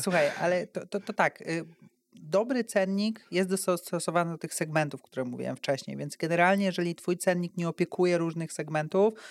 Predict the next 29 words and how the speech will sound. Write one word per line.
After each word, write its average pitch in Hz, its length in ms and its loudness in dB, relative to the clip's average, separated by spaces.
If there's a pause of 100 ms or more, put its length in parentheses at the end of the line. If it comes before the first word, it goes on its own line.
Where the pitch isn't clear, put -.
(240)
to 156 80 -10
docelowo, 180 720 2
jeśli 185 280 -4
dobrze 160 400 -2
poprowadzisz 147 580 -2
swoją 147 320 -6
cenę, 151 460 -2
znaczy 160 280 -8
nie 151 100 -6
cenę, 139 200 -6
tylko 135 180 -8
na 147 80 0
początku 165 460 -2
wartość, 151 380 4
którą 143 220 -10
dostarczasz - 460 -6
i 147 120 -12
do 143 160 -4
tego 165 300 0
dołożysz 143 440 2
cenę, 147 380 0
którą 139 280 -12
powinieneś 143 460 -6
mieć 143 180 -8
na 156 60 -8
koniec, 143 420 -8
e, 139 300 -2
koniec 147 320 -4
dnia, 160 320 4